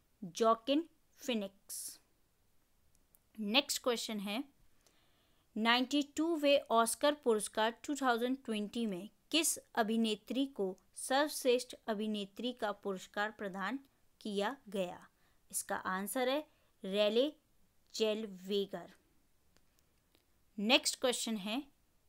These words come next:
सेवेंटी सेवन वे गोल्डन ग्लोब पुरस्कार टू थाउजेंड ट्वेंटी वितरण समारोह में किसे सर्वश्रेष्ठ निर्देशक का पुरस्कार प्रदान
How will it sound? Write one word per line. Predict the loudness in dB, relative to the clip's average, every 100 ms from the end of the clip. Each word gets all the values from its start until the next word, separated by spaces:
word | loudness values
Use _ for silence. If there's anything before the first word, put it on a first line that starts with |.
| -6
सेवेंटी | -2 2 2 2 0 0
सेवन | 2 4 4 2 2
वे | 2
गोल्डन | 0 0 6 6 6 4
ग्लोब | 4 2 2 2 -2
पुरस्कार | 0 2 0 -4 -2 -2 -2 -6
टू | 0
थाउजेंड | 4 4 2 -4 -2
ट्वेंटी | -2 -2 0 -2
वितरण | 0 -2 -4 -6 -4
समारोह | -4 -2 -2 -2 -2
में | -4 -6 -6 -12 _ _ _ _ _ _ _ _
किसे | 0 2 2 0 -2 _ _ -10
सर्वश्रेष्ठ | 0 6 6 4 0 4 4 2 -12 -12 -4
निर्देशक | -2 2 2 2 0 -4
का | 2 0
पुरस्कार | 0 -2 -2 -2 -2 0 0
प्रदान | -2 -2 -2 -2